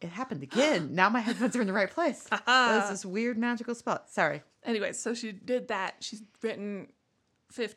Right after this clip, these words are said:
Speaker 2: over fifty children's books,
Speaker 1: Mm-hmm.
Speaker 2: I've discussed. Also, some ch-, some books for adults, but they get less.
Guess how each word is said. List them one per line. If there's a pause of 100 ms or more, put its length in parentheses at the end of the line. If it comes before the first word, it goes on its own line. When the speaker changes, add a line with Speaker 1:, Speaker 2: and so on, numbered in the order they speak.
(120)
Speaker 2:
over
fifty (360)
children's
books,
Speaker 1:
Mm-hmm.
Speaker 2:
I've
discussed. (100)
Also, (480)
some
ch-, (100)
some
books
for
adults, (200)
but
they
get
less.